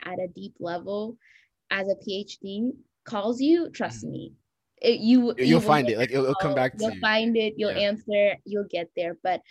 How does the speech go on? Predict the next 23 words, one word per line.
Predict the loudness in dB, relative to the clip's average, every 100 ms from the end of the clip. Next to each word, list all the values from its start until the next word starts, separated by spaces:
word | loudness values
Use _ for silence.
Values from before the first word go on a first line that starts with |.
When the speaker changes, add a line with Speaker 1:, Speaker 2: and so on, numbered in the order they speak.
| -20 _ _
Speaker 1:
do | 0
not | 2 2 0
go | 0 0
into | -2 -6 -2
it | 0 0 -2 _ -20 -20 -20 _
all | -2 -2
willy-nilly, | -4 -6 -6 -6 -6 -4 -4 -4
Speaker 2:
Mm-hmm. | -6 -14
Speaker 1:
'cause | -6
I | -6
think | -6 -8
it's | -10
just | -14 -12
gonna | -10 -10
be | -8 -8
more, | -6 -6 -4 -6 -8 -14 _ _ _ _ -12
um, | -10 -8 -8 -10 -14 -18 _ _ -8 2
negative | 4 4 2 -2 -2
than | -2 -2
it | -2
is | -6 -10
Speaker 2:
Yeah, | -8 -8
Speaker 1:
positive. | -8 -12